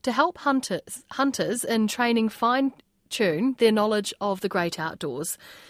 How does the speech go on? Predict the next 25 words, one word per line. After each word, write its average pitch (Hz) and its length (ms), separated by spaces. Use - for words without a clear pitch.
Better 254 220
hunting 202 480
dot 208 260
N 185 160
Z 160 320
provides 196 400
a 202 60
comprehensive 233 840
toolkit 226 500
of 170 160
resources 175 640
for 254 100
people 311 420
to 339 100
train 196 440
in 208 200
firearm 214 540
safety 175 500
and 160 160
technique, 185 580
navigation, 214 880
bushcraft, 233 880
game 226 340
animal 180 360
management, 185 560